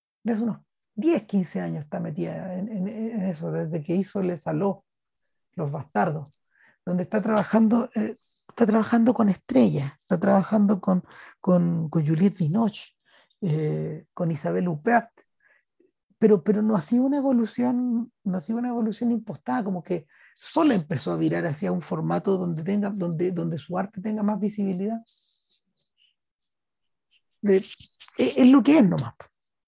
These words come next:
Es lo que es. El mismo, el mismo Libera Sayas parece de alguna forma obsesionado con esa idea, po. Con gente que tiene edad parecida, son,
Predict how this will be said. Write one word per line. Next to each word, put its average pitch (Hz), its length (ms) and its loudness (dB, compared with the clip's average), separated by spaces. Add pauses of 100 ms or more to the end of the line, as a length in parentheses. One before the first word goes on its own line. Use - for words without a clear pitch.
(1400)
Es 220 140 2
lo 220 120 2
que 196 200 -2
es. 151 120 -4 (1300)
El 170 120 2
mismo, 220 380 4
el 180 100 -2
mismo 220 240 0
Libera 208 320 -2
Sayas 185 380 -6
parece 214 500 -6 (380)
de 190 80 -10
alguna 196 280 -4
forma 208 260 -4
obsesionado 196 580 -6
con 233 140 -2
esa 226 180 -6
idea, 220 340 -6
po. 151 320 -12 (380)
Con - 180 -16
gente 226 240 -2
que 196 80 -2
tiene 202 220 -2
edad 214 140 -4
parecida, 196 460 -8
son, 170 280 -8